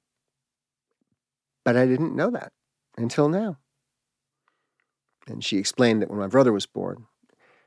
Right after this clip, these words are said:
she thought there was something different about him, but it was not. He hadn't inherited the gift. And when I came along, she, she just thought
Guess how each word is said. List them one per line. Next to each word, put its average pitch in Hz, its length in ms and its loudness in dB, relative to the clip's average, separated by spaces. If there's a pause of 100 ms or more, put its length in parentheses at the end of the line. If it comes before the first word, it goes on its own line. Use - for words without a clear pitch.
(800)
she - 160 -6
thought 127 120 4
there 101 60 -6
was 104 120 -2
something 107 340 -2
different 143 360 2
about 95 300 -6
him, - 220 -12 (100)
but 117 140 4 (1120)
it 87 60 -8
was 110 200 -2
not. 101 300 0 (760)
He - 160 -4
hadn't 123 380 0
inherited 107 580 -2 (180)
the 87 140 -6
gift. - 420 -16 (1300)
And 151 220 2 (1040)
when 127 180 0
I 127 140 0
came 127 200 0
along, 113 500 -2 (1600)
she, - 260 -8 (960)
she - 200 -6
just 120 180 -4
thought 135 240 4